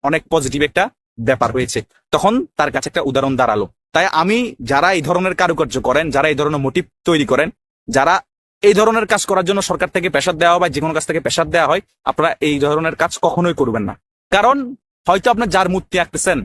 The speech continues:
যাকে আপনি ছোট করতেছেন, অবয়ব আঁকতেছেন, সে হয়তো কারো প্রিয়জন, তাকে আপনি ছোট করতেছেন, হয়তো সে সহ্য করতে পারবে না, তখন আপনার লাইফ রিস্ক হয়ে যায়, আপনার ফ্যামিলি রিস্ক হয়ে যায়। আপনি কার জিনিসগুলো বানাচ্ছেন সেটা মাথায় রাখতে হবে। বাংলাদেশে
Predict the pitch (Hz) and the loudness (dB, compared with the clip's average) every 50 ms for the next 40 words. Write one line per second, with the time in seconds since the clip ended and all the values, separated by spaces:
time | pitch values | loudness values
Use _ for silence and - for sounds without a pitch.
0 | - - - - 147 - - 185 175 208 - - 190 196 202 202 - - 170 - | -8 -6 -4 -2 -2 0 -2 -2 -2 -4 -4 -2 -2 -2 -2 -2 -2 -4 -4 -2
1 | 165 139 135 156 185 202 196 180 - - 139 - 139 110 - _ _ _ _ - | 0 0 2 2 4 4 2 2 0 -2 -4 -2 -4 -6 -6 _ _ _ _ -6
2 | - - 170 180 175 175 190 - 160 170 185 - - 196 220 214 190 175 170 131 | -2 0 2 2 2 2 0 0 0 0 0 0 0 2 4 4 4 4 2 0
3 | 95 - - _ _ _ _ _ _ _ _ _ _ _ _ _ - 151 165 - | -2 -6 -12 _ _ _ _ _ _ _ _ _ _ _ _ _ -6 -4 -2 -2
4 | 185 175 196 - - 185 170 160 190 - - 156 - - 131 104 95 - _ _ | -2 -2 -2 -2 -2 0 0 0 0 -2 -4 -4 -4 -2 -4 -4 -6 -10 _ _
5 | _ - 131 143 165 - 175 - 190 180 170 214 190 196 151 - 180 160 135 117 | _ -2 -2 -2 0 -2 -2 0 0 0 2 0 0 0 0 2 2 2 2 2
6 | 113 107 98 - _ _ _ _ _ - - - 170 170 175 170 180 185 156 135 | 0 -2 -4 -6 _ _ _ _ _ -2 0 2 2 2 0 0 0 0 2 2
7 | 131 139 175 226 - - - - - _ _ _ _ - 131 131 180 170 - - | 2 2 2 0 -2 -4 -10 -16 -18 _ _ _ _ -8 -4 -4 -2 -2 -2 0
8 | 175 160 151 127 135 131 151 131 165 147 - - 196 214 247 247 262 226 202 - | 0 0 2 2 0 0 0 -2 -4 -4 -2 0 2 4 4 4 4 2 0 0
9 | - 175 151 127 117 107 92 _ _ _ _ _ _ - - 175 165 180 202 214 | 0 0 2 2 2 0 -2 _ _ _ _ _ _ -2 -2 -2 0 0 0 0
10 | 240 277 440 415 - _ _ _ _ _ _ _ _ _ _ _ _ _ _ _ | 0 0 -2 -4 -6 _ _ _ _ _ _ _ _ _ _ _ _ _ _ _
11 | - 202 208 220 202 170 160 208 220 214 208 233 240 240 233 220 208 - - 226 | 0 0 2 2 0 0 -2 -2 -2 0 0 2 2 2 2 2 0 0 -2 -2
12 | 226 214 - - 165 180 170 135 135 - 165 165 156 - _ - 120 117 113 131 | -2 -2 -2 -4 -2 -2 0 0 -2 0 -2 -2 -2 -2 _ -4 -2 -2 0 0
13 | 139 147 143 143 135 131 - - 180 202 226 | -2 -2 -2 -2 -2 -2 -2 0 0 0 -2